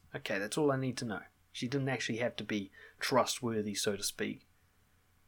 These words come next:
She just had to not cross a certain line. And when she does cross that line, maybe our relationship will be over. But I will handle that. And that's fine.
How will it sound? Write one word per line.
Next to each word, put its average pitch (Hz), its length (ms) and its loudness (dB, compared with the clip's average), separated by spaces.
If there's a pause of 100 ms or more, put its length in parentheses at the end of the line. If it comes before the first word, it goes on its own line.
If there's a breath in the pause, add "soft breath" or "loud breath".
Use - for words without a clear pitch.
(480)
She - 180 -4
just 117 120 2
had 120 140 4
to 123 60 2
not 117 320 4
cross - 360 4
a 135 60 2
certain 117 340 2
line. 180 380 0 (360)
And 131 100 -2
when 139 100 4
she 160 100 0
does 143 340 6
cross 139 260 0
that 156 160 2
line, 147 320 -2
maybe 151 280 0
our 147 140 2
relationship 139 520 0
will 143 120 2
be 139 160 0
over. 165 360 -2 (580)
But 123 120 6
I 131 40 8
will 139 120 12
handle 196 360 6
that. - 380 -8 (640)
And 143 80 -6
that's 135 120 0
fine. 202 400 4